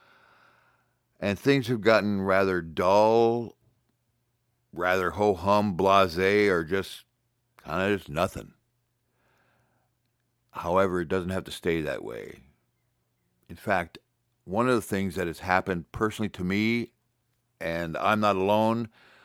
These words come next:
there is a, another particularly strong surge of God's Spirit that's happening across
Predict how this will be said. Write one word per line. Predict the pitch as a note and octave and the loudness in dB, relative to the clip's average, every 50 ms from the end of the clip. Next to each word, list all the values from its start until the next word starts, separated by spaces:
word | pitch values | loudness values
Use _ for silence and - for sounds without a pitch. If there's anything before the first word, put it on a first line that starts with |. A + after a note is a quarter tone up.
| _ _ _ _ _ _ _ _ _ _ _ _ _ _ _ | _ _ _ _ _ _ _ _ _ _ _ _ _ _ _
there | - F2 G2+ G#2 G#2+ G#2 G2+ G2+ - - _ _ _ _ - | -6 -2 0 2 4 2 2 0 -4 -8 _ _ _ _ -4
is | F#2 F#2 F#2+ F#2+ F#2+ F2 - - - _ _ - | 0 0 2 0 0 -2 -6 -12 -18 _ _ -6
a, | D#2+ D#2 D#2 D#2+ D#2+ D#2 D#2 C#2+ - _ _ _ _ _ _ _ _ _ - | -6 -4 -4 -4 -6 -8 -8 -10 -14 _ _ _ _ _ _ _ _ _ -4
another | F2+ F2+ F#2 F#2 G2+ G#2+ A#2 A2 F2+ F2 C#2+ B1+ A1+ - - _ _ _ _ _ _ _ _ | -2 -2 0 4 6 6 6 6 6 2 -2 -4 -8 -12 -16 _ _ _ _ _ _ _ _
particularly | - F#2 E2+ - _ - - C#3+ - - - C3+ C3 B2+ A#2+ B2 B2 G#2+ | -12 -12 -12 -12 _ -10 -10 -10 -10 -8 -6 -2 -2 0 0 0 -2 -4
strong | - - - - - A#2 A#2 A#2 A#2 A2 G#2 | -6 -10 -10 -4 -2 0 2 2 2 0 -2
surge | - - - - G#2+ G#2 F#2+ F2+ E2 C#2 | -6 -8 -4 -2 0 2 2 0 -2 -4
of | D2 D2 D2 | -8 -10 -4
God's | D#2+ F2+ F2+ F2+ F2 - | 0 0 2 2 0 -2
Spirit | - - - - G2+ G2+ G2 F#2 - | -8 -16 -10 -4 0 0 0 0 0
that's | - D2+ C#2+ - | -4 -8 -10 -12
happening | - - G2 F2+ F#2 - G2 F#2 F2+ F2+ F2+ E2 - _ _ _ _ _ | -10 -4 -2 -2 -2 -4 -6 -8 -6 -6 -8 -10 -12 _ _ _ _ _
across | - - - - - - G#2 F#2+ G2+ G2+ G2 G2 G2+ - - - - | -20 -20 -20 -12 -4 0 2 4 6 6 4 4 2 -2 -12 -18 -18